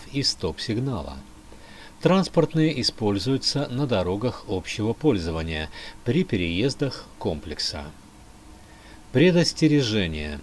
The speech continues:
При транспортных переездах комплекса в тёмное время суток используйте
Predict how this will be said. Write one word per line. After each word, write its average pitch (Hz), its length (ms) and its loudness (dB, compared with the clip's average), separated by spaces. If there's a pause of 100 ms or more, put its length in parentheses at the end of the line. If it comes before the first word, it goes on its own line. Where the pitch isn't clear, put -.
(500)
При 180 160 4
транспортных 135 840 2
переездах 101 720 0
комплекса 98 600 -2
в - 80 -8
тёмное 87 500 0
время 82 300 -4
суток - 480 -2 (260)
используйте 147 920 0